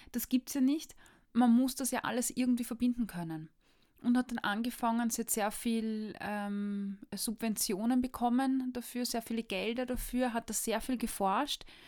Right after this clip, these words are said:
Ja, und hat dann schlussendlich ein Programm entwickelt,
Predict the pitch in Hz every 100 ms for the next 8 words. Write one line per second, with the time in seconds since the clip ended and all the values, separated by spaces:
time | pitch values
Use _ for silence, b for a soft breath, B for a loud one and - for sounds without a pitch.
0 | B B B B B 302 330 226 226 233
1 | 254 247 262 - - 233 254 269 - -
2 | 240 240 - - - 196 254 - 240 214
3 | 247 - 330 -